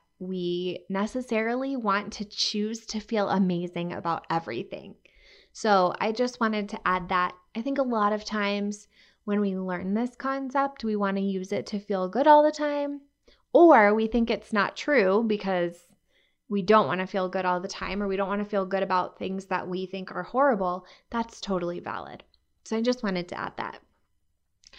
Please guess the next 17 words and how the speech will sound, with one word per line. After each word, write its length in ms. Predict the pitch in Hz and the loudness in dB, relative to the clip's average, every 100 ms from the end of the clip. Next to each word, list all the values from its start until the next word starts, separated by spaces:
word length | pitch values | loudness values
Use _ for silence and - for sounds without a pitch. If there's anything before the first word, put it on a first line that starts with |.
| - - - _ _ _ | -20 -20 -20 _ _ _
So 200 | - 302 | 4 4
when 300 | 285 311 359 | 6 6 6
we're 240 | 415 415 | 4 4
experiencing 1300 | 349 285 - - - 240 226 233 233 226 240 220 214 214 | 2 -2 -10 -10 -2 0 0 0 -2 -2 -2 -2 -2 -4
an 160 | 214 | 0
emotion, 960 | 226 214 214 190 196 - 170 170 240 330 - - - | 2 2 2 0 -2 -4 -4 -4 -4 -6 -12 -12 -8
once 380 | 208 240 302 - | 0 0 0 2
we've 220 | 320 262 | 0 2
given 280 | 226 233 226 | 0 2 0
it 160 | 220 | 0
some 180 | - 214 | -2 -2
space 480 | 208 - 185 196 - | -2 -4 -4 -4 -10
to 160 | - 220 | -6 -4
exist, 840 | 196 185 190 151 311 - - - _ _ - - - | -4 0 0 0 -4 -12 -20 -20 _ _ -20 -20 -6
we 120 | 277 | -2
can 320 | 330 349 277 | 2 2 4
then 420 | 233 240 262 311 | 2 2 2 0